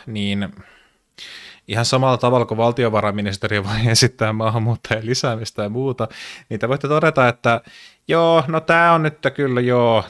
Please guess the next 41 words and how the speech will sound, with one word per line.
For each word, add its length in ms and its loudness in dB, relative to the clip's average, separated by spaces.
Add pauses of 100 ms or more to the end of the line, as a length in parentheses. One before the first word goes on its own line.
tää 260 0
on 320 -2
joo, 400 0
ei 160 0
tää 140 2
tietenkään 380 0
voi 120 0
pitää 300 -4
paikkaansa. 760 -6
Ää, 300 -4 (220)
et, 240 -8 (1500)
ja 160 -4
en 140 -4
mä 80 2
siis, 360 -6
niinku, 300 -10
mä 100 -6
en 60 -2
ole 60 -2
tutustunut 460 -4
valtiovarainministeriön 1000 -8
niin 140 -8
papereihin, 440 -8
mitä 160 -12
liittyy 240 -12
vaikka 120 -10
tähän 160 -14
maahanmuuttoasiamiesten 840 -8
jaksoon, 280 -10
mitä 200 -10
argumentteja 500 -10
sillä 180 -12
pohjalla 400 -4
hyviä 260 -4
tai 140 -2
mi-, 140 -4
minkä 300 -6
kautta 260 -8
ne 160 -12
menee, 340 -10 (800)
ää, 220 -6